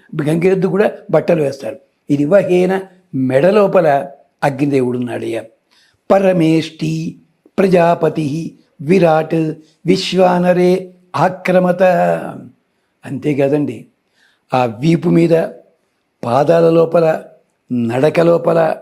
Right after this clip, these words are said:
ఆ పొట్టకి సంబంధించినటువంటి జీర్ణ వ్యవస్థకి, వీటికి సంబంధించి అగ్నిదేవుడు, ప్రజాపతి, పరమేష్టి. ప్రజాపతి అంటే ఎవరు?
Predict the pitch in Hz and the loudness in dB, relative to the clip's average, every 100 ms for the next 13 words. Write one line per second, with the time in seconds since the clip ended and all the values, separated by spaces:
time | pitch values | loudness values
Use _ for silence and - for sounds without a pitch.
0 | - _ _ _ 147 139 - 147 147 185 | -14 _ _ _ -4 -4 0 -2 0 -4
1 | 147 151 170 170 170 151 160 160 156 147 | -2 -2 0 0 0 -2 -2 -2 -2 -4
2 | - - 120 160 165 175 165 156 151 160 | -12 -12 -2 0 2 2 2 2 0 -2
3 | 135 165 - _ _ - 135 131 127 - | -2 -6 -10 _ _ -6 -2 -2 -4 -4
4 | 117 117 135 131 135 180 240 - - _ | -2 -2 0 -2 -2 -2 -2 -6 -16 _
5 | _ - 143 139 143 143 127 117 117 131 | _ -4 -4 0 0 0 0 -2 -2 2
6 | 180 196 - _ _ - 151 139 131 127 | 2 0 -8 _ _ -6 -2 2 0 0
7 | 127 170 208 - _ _ _ - 131 139 | -4 -4 -4 -8 _ _ _ -4 0 0
8 | 135 147 - - 190 196 - _ _ 180 | 2 0 -2 -4 -4 -4 -12 _ _ -2
9 | 170 196 185 175 180 180 180 180 190 | 2 4 2 0 0 2 2 4 4